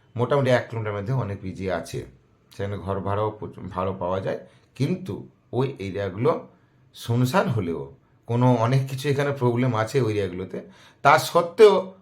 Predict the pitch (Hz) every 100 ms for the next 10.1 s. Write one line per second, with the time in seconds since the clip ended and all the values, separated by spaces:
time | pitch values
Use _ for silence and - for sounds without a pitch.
0 | _ 117 120 123 113 92 127 127 107 98
1 | - - - - 78 65 - _ _ _
2 | _ _ _ _ 143 190 208 - - 85
3 | - - - _ _ _ _ _ _ _
4 | _ _ _ _ 117 131 123 135 143 135
5 | 135 143 143 135 - 135 123 104 139 143
6 | 127 - - 117 - - _ _ 135 160
7 | 165 180 202 208 - 226 139 - - _
8 | _ _ - 151 165 135 135 127 110 110
9 | 101 101 117 - 107 104 - 87 82 -